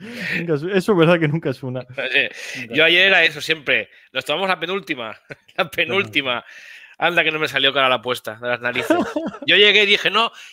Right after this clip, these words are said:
Speaker 2: vosotros como no sabéis inglés", yo dije cuatro dos para Bucks. Y todos, "Sí, hombre, sí, venga, venga, a pagar". <laughs>
Speaker 1: Paga, paga.
Speaker 2: Paga. Pues bueno, vamos
Speaker 3: No.
Speaker 2: con las noticias.
Speaker 3: Te podías haber jugado con el rollo de que el marcador allí lo ponen al revés.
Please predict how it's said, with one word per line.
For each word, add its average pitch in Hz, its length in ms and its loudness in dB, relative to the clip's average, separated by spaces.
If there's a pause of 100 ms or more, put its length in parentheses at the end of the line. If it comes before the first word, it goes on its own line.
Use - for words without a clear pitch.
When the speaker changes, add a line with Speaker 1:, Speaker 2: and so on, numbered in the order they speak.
(280)
Speaker 2:
vosotros 202 300 -6
como 185 160 -8
no 202 80 -4
sabéis 214 320 0
inglés", 196 560 0
yo 156 100 2
dije 196 300 0
cuatro 214 320 -2
dos 208 160 -2
para 208 240 2
Bucks. 135 400 -2
Y 135 120 -14
todos, 139 260 -4
"Sí, 170 160 0
hombre, 127 300 -2
sí, 135 200 -6
venga, 135 400 2 (340)
venga, 160 520 2 (100)
a 151 160 2
pagar". 170 480 2 (140)
<laughs> - 180 -16
Speaker 1:
Paga, 170 400 4
paga. 156 640 6
Speaker 2:
Paga. 143 400 2 (580)
Pues 180 140 4
bueno, 185 400 4 (360)
vamos 175 280 -2
Speaker 3:
No. - 60 -10
Speaker 2:
con 170 80 -2
las 151 120 2
noticias. 170 480 2
Speaker 3:
Te 214 60 6
podías 233 200 6
haber 240 160 4
jugado 208 460 4
con 185 160 -2
el 180 140 2
rollo 190 280 4
de 180 140 0
que 165 80 -4
el 175 100 -2
marcador 175 520 4
allí 180 300 4
lo 170 140 0
ponen 165 280 -4
al 147 80 -4
revés. 151 560 -2